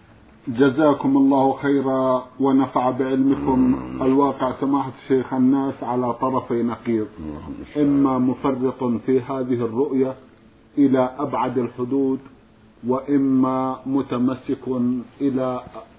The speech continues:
Speaker 1: غاية التشدد.
Speaker 2: هذه حال الناس في كل شيء، إلا،
Speaker 1: الله.
Speaker 2: إلا من رحم الله.
Speaker 1: الله.
Speaker 2: توسط في الأمور والعدالة، هذه، هذه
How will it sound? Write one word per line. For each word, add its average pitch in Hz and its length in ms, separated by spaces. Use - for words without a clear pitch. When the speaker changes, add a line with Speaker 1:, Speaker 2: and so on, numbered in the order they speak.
Speaker 1:
غاية 131 420
التشدد. 98 600
Speaker 2:
هذه 143 260
حال 127 180
الناس 78 340
في 123 180
كل 110 220
شيء، - 180
إلا، 120 200
Speaker 1:
الله. 98 180
Speaker 2:
إلا 113 160
من 104 60
رحم 78 360
الله. 65 240
Speaker 1:
الله. 98 400
Speaker 2:
توسط 98 260
في 98 160
الأمور 107 460
والعدالة، 87 600
هذه، 107 520
هذه 120 260